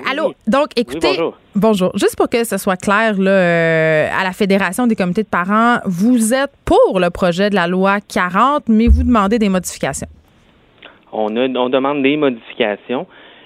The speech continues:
Speaker 1: Euh, donc, entre autres, comme vous l'avez, euh, bien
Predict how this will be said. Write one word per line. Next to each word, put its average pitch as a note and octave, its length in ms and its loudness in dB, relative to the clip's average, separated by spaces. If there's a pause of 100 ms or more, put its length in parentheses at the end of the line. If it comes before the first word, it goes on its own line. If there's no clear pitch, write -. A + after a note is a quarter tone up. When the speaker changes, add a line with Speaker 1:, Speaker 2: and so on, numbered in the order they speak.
(280)
Speaker 1:
Euh, G#2 760 0
donc, A2 240 -4
entre A#2 420 -4
autres, C3+ 160 -2
comme A#2+ 140 -2
vous A2+ 80 -4
l'avez, G#2+ 720 0
euh, G#2 180 0
bien A2 400 -4